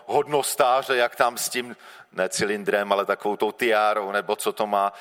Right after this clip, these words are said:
tou biskupskou čepicí a prsteny a tak dále. Eh, takový ten muž veliké autority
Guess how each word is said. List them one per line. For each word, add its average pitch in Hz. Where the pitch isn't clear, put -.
tou 104
biskupskou 107
čepicí 107
a 95
prsteny -
a 101
tak 101
dále. 98
Eh, 87
takový 107
ten 107
muž 127
veliké 120
autority 117